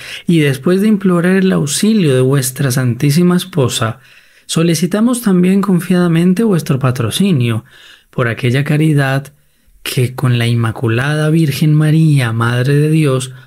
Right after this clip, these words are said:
os tuvo unido y por el amor paternal con que abrazasteis al niño Jesús, humildemente os suplicamos que volváis benignos los ojos a la herencia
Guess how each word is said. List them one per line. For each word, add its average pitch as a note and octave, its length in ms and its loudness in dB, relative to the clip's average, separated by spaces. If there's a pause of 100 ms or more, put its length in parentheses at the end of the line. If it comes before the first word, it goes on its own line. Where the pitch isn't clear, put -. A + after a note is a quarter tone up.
(120)
os - 360 -2
tuvo F#3+ 320 2
unido C3+ 680 0 (260)
y C3+ 120 0
por B2+ 220 0
el A#2 200 0
amor F3 400 0
paternal B2+ 920 -2 (300)
con C#3+ 240 2
que C#3 160 -2
abrazasteis B2+ 1120 -2
al B2 180 0
niño F3 320 4
Jesús, C#3+ 680 -2 (300)
humildemente G#3 840 2
os G3 100 0
suplicamos D3 880 0 (260)
que C#3 140 -2
volváis B2+ 720 0
benignos F3 560 4
los E3 340 2
ojos C3 520 -2
a C#3+ 100 0
la C3 220 0
herencia D#3 760 0